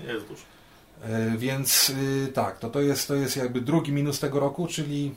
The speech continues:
Speaker 2: mm, jakby negatywny aspekt nowych fi-, figurek, nowych modeli i, i chcę. Bo będę też mówił przy plusach, bo figurki mi się podobają,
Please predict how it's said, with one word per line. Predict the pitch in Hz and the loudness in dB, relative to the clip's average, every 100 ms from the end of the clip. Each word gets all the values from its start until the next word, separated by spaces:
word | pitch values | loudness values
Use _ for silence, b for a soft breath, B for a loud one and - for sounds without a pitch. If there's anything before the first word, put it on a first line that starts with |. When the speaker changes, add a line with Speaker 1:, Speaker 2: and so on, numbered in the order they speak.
| - 117 | -10 -8
Speaker 2:
mm, | 123 127 127 123 123 123 120 120 120 | -6 -4 -4 -4 -4 -6 -6 -4 -4
jakby | 120 113 120 | -4 -2 -2
negatywny | 123 123 151 135 131 | 0 0 -2 -2 -2
aspekt | 123 123 123 113 - | -2 -2 -2 -4 -4
nowych | 117 120 110 | -2 0 -2
fi-, | - 110 107 | -4 -8 -6
figurek, | 123 110 120 120 | -6 -2 -2 -2
nowych | 113 110 | -4 -4
modeli | 110 107 123 123 - | -4 -2 -2 -2 -4
i, | 110 110 98 107 | -4 -6 -6 -10
i | |
chcę. | 104 - 92 - - - - | -10 -10 -12 -12 -20 -20 -14
Bo | 113 | -6
będę | 143 185 165 | 0 2 2
też | 156 160 | 0 -2
mówił | 147 143 | -2 -2
przy | 147 | -2
plusach, | 135 156 151 135 | -2 -2 -2 -4
bo | 135 | -6
figurki | 143 139 - | -4 -4 -4
mi | 123 | -6
się | 123 | -6
podobają, | 123 127 151 107 | -4 2 4 2